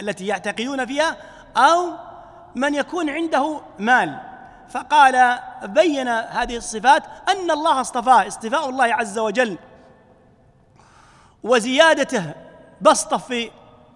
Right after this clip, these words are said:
العلم، كثرة في العلم والجسم، هذه مؤهلات. والمؤهلات إذا وجد، آه، ال-، ال-، ال-،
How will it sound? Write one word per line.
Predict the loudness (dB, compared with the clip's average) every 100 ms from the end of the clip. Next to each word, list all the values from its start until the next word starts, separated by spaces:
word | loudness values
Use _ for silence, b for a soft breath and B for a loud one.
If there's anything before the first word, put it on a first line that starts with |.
| _ _ _ _
العلم، | -6 -2 -2 -2 -6 -12 -2
كثرة | -2 0 -4
في | -4
العلم | -4 -2 -4 -6 0
والجسم، | 2 2 -2 -4 -8 -12 -20 -20 -2
هذه | 2 2 -2
مؤهلات. | -10 -12 -12 -4 2 2 0 -14 -20 -20 -20 -20 -20 _ b b -6
والمؤهلات | -4 -2 -6 -6 4 4 4 0
إذا | -2
وجد، | 0 0 -2 -4 -10 -20 -20 -20 _ _ _ _ _ _ _ _ _ _ _ _ b b b -4
آه، | -2
ال-، | 0 -2 -6 -8 -6
ال-، | -6 -8
ال-، | -12